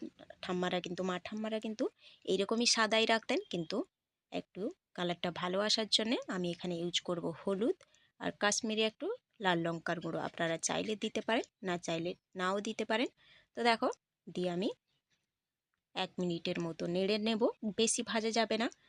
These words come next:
তাহলে কিন্তু এর স্বাদ নষ্ট হয়ে যায়। এবারে আমি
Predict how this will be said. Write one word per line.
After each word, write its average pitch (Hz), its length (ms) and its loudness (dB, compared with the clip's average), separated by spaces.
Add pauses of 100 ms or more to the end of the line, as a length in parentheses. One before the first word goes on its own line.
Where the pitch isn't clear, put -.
(400)
তাহলে 175 220 0
কিন্তু 170 240 -4 (100)
এর 180 160 -2
স্বাদ 180 280 6
নষ্ট 170 380 0
হয়ে 220 260 4
যায়। 226 220 4 (3500)
এবারে 240 240 8
আমি 233 200 6